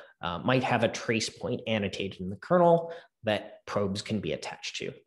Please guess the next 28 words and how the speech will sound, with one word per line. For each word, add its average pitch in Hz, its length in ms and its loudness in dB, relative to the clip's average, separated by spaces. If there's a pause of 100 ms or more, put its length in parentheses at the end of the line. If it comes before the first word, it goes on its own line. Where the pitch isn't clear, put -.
(760)
Uh, 104 280 -8 (140)
K 160 200 6
probes 196 520 6 (160)
are, 107 560 4 (320)
uh, 92 280 -4
the 101 100 -2
safe 120 420 2
dynamic 104 420 2
patching 101 640 0
of 104 380 4 (320)
arbitrary 147 540 6
kernel 110 300 -2
functions. - 560 -16
So 98 360 0 (600)
almost 160 520 8
every 139 300 6
function 127 440 2
in 113 140 -2
the 95 80 -4
kernel 151 380 4
can 117 220 -4
have 101 200 2
a 98 40 4
K 113 260 0
probe 120 380 6
attached - 580 -4
to 131 160 8
it, - 220 2